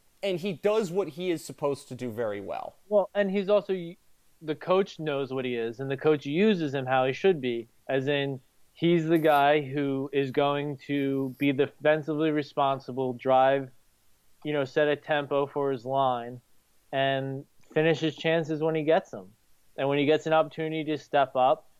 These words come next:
Speaker 2: he prepares, he prepares the right way and takes advantage of, of it the right way, and he can finish his chances.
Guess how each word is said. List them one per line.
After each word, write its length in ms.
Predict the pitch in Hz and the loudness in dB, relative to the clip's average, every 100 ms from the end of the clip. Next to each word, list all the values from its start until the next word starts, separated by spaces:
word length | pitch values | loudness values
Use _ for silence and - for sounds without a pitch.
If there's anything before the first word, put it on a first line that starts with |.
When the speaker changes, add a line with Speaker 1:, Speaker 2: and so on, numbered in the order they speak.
| _ | _
Speaker 2:
he 160 | 156 | -8
prepares, 680 | 139 139 - 147 139 147 147 - _ - | -6 -8 -6 -2 0 0 -4 -12 _ -12
he 140 | 139 | -10
prepares 520 | 131 127 139 131 139 | -8 -6 0 2 2
the 100 | 127 | 0
right 220 | 135 139 135 | 0 2 2
way 320 | 123 131 147 | 4 4 2
and 120 | 139 | 2
takes 260 | 139 131 135 | -2 -2 -2
advantage 440 | 131 156 170 135 | 2 2 2 2
of, 220 | 131 135 | 0 0
of 180 | 139 123 | -2 -2
it 140 | 123 113 | -2 -2
the 80 | |
right 260 | 117 117 117 | 0 0 2
way, 380 | 120 107 117 131 _ _ - | 2 2 0 -2 _ _ -2
and 320 | 127 135 147 | 0 0 -4
he 200 | - 160 | 0 2
can 140 | 156 147 | 4 2
finish 280 | 165 165 156 | 2 0 0
his 140 | 151 | -4
chances. 580 | - 180 214 - 101 | -2 0 0 -2 -12